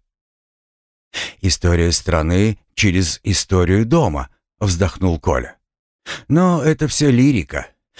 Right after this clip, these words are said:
По нашей части что-то есть?» «М, да не особо». Женька снова поводила пальцем по экрану,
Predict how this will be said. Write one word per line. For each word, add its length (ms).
По 140
нашей 380
части 680
что-то 420
есть?» 460
«М, 360
да 160
не 140
особо». 600
Женька 380
снова 460
поводила 560
пальцем 460
по 180
экрану, 460